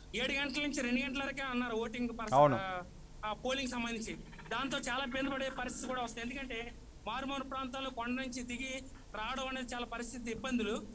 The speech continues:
Speaker 1: అందుకోసం వచ్చిన వాళ్ళకి కూడా భోజన ఏర్పాట్లు కూడా సక్రమంగా ఉండవు. అందుకోసం కొంతమంది ఓటింగ్ వేయడానికి కూడా అసంతృప్తిగా ఉంటారు,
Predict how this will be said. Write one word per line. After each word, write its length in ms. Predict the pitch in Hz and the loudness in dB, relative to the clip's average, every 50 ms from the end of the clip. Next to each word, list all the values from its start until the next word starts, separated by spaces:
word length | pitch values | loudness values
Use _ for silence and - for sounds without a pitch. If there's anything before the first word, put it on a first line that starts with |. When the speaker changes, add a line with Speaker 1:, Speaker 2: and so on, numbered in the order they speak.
| - - - - - - 226 | -12 -12 -12 -12 -8 -4 -4
Speaker 1:
అందుకోసం 480 | 240 240 226 285 277 269 277 262 247 | -2 -2 -2 -2 -2 -2 -2 0 0
వచ్చిన 260 | 233 226 226 - 277 | 0 -2 -2 -2 -4
వాళ్ళకి 220 | 262 262 262 262 - | -2 -2 -2 -2 -2
కూడా 200 | 262 254 262 254 | -2 -2 -2 -2
భోజన 280 | 214 240 233 247 247 | -2 -2 0 0 0
ఏర్పాట్లు 400 | 262 254 254 254 254 254 247 254 | 0 -2 -2 -4 -4 -6 -6 -4
కూడా 160 | 247 254 254 254 | -4 -4 -2 -2
సక్రమంగా 600 | 247 226 220 220 247 247 247 247 247 247 247 240 | -2 -4 -4 -4 -2 -2 0 0 0 0 0 0
ఉండవు. 360 | 208 208 226 240 240 196 - - - - - - - - | 0 2 2 2 2 0 -2 -4 -8 -10 -12 -12 -8 -6
అందుకోసం 360 | 214 226 247 247 269 262 - - | -2 -2 0 0 -2 -2 -2 -2
కొంతమంది 420 | 262 233 226 226 240 254 269 269 | -2 -2 0 0 0 0 0 0
ఓటింగ్ 340 | 233 226 240 247 262 269 240 | 0 0 0 0 0 0 0
వేయడానికి 360 | 233 247 - 277 277 277 277 | 0 0 0 0 -2 -2 -2
కూడా 140 | 277 269 294 | -2 -2 -2
అసంతృప్తిగా 520 | 285 254 247 - 254 247 262 - 277 254 240 | -2 -2 -2 -2 -2 -4 -4 -4 -4 -4 -2
ఉంటారు, 340 | 226 226 226 233 208 - | -2 -2 -2 -2 -4 -4